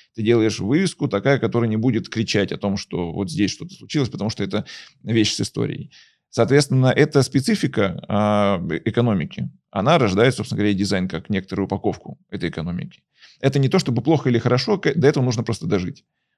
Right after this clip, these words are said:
Возможно, мы с тобой не доживём, а, до стабильной экономики, которая будет рождать, э, вот эти вот длинные истории бизнесовые, да, которые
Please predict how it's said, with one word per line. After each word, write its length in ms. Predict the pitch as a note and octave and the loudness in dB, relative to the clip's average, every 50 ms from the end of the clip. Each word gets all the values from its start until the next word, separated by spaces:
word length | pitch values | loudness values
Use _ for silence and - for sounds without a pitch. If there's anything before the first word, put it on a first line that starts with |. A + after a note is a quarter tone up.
| _ - | _ -6
Возможно, 320 | - - D#3 E3+ C3+ B2 | -2 2 2 4 4 4
мы 60 | B2+ C3+ | 4 2
с 60 | - | 2
тобой 180 | G3+ G3+ A2 | 2 2 2
не 80 | G#2+ G#2 | 2 2
доживём, 480 | G2 G#2 F#2+ G2 - - - - - _ - - _ - | 2 0 0 -2 -2 -4 -6 -8 -10 _ -20 -20 _ -10
а, 140 | G2+ G#2+ G2+ | -6 -4 -2
до 240 | G2+ G2 A2 A2+ G#2+ | -2 2 2 2 2
стабильной 460 | - - A#2 A#2 A#2 A2+ A2 G2+ G2 | 2 2 2 4 4 4 4 2 2
экономики, 500 | F#2 A2 A#2 D#3 F#3+ F3+ D3 - G#2+ - | 0 0 2 2 2 2 2 2 0 -2
которая 280 | G#2+ G2+ A#2 B2+ B2+ A2 | -2 0 0 2 2 4
будет 260 | G#2+ G#2 G2+ G2 - | 4 2 2 2 0
рождать, 540 | G#2 G2+ G2 G2 C3 C#3 C#3 C#3 - - A2+ | -2 0 2 2 2 2 2 0 -6 -6 -4
э, 120 | G#2 G2 | -2 -2
вот 260 | G2 G2+ G#2 - - A2 | -2 -2 -4 -4 -4 -4
эти 120 | A2 G#2+ G#2+ | -4 -2 -2
вот 100 | G2+ F#2 | -2 0
длинные 380 | G2+ B2+ C3 A#2+ A2+ G#2+ G2 | 2 2 2 2 2 2 0
истории 540 | F2 - - C#3 D#3 E3 D3+ C3+ A2 G2 G#2 | -2 -2 0 2 2 4 4 4 4 2 2
бизнесовые, 640 | E2+ E2+ G#2+ F#2+ G#2+ G#2+ - A#2+ A2 F#2+ D#2 E2 F2+ | 0 0 -2 -2 -2 -4 -4 -4 -4 -4 -4 -6 -4
да, 140 | G#2 A#2+ A#2 | -4 -4 -4
которые 480 | G#2 G#2 - A2+ A#2+ A#2+ A#2 G#2 G#2 | -4 -4 -2 0 2 2 2 2 0